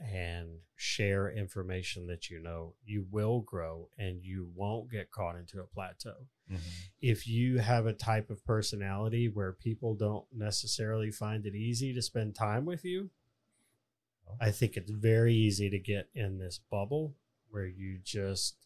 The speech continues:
Speaker 1: get in this perpetual motion, sort of rinse and repeat.
Speaker 2: Yeah.
Speaker 1: And you don't grow and you don't branch out. And that is,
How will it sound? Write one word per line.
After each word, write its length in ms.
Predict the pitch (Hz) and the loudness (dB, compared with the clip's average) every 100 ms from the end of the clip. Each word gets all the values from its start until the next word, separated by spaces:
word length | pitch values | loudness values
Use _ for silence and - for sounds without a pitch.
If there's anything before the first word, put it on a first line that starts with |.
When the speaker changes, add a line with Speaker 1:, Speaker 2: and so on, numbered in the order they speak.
| 123 | -4
Speaker 1:
get 200 | 110 110 | 2 4
in 280 | 104 98 95 | 4 2 0
this 320 | 98 90 - - | -2 -2 -4 -6
perpetual 680 | 98 - 113 107 110 101 95 | -10 -2 -2 -2 -2 -2 0
motion, 680 | 104 110 107 120 107 101 98 | 4 4 4 2 0 -2 -4
sort 340 | - 104 101 | -2 0 0
of 240 | 98 92 95 | 0 -2 -2
rinse 280 | 101 101 110 | 0 0 -2
and 140 | 101 | -2
repeat. 480 | 98 - 113 113 104 _ | -4 -2 0 0 -2 _
Speaker 2:
Yeah. 280 | 85 80 80 82 _ - | -4 -2 -4 -8 _ 2
Speaker 1:
And 600 | 110 107 104 101 101 98 - | 6 6 6 4 0 -4 -4
you 200 | 110 110 | 0 4
don't 280 | 113 160 | 4 4
grow 520 | 135 120 117 117 113 - | 2 4 4 4 0 -2
and 220 | 117 98 | -2 0
you 120 | 98 | -2
don't 300 | 95 107 127 | 0 0 0
branch 400 | 135 107 101 - | 0 2 2 0
out. 340 | 98 95 - - _ _ _ _ _ - | -2 0 -2 -6 _ _ _ _ _ 0
And 640 | 104 101 98 98 98 95 - - _ _ _ _ _ _ _ _ _ _ _ _ 120 | 2 4 2 0 -2 -6 -8 -10 _ _ _ _ _ _ _ _ _ _ _ _ _
that 340 | 117 104 104 - | 4 6 4 0
is, 680 | 117 107 101 101 98 - | 0 2 2 0 0 0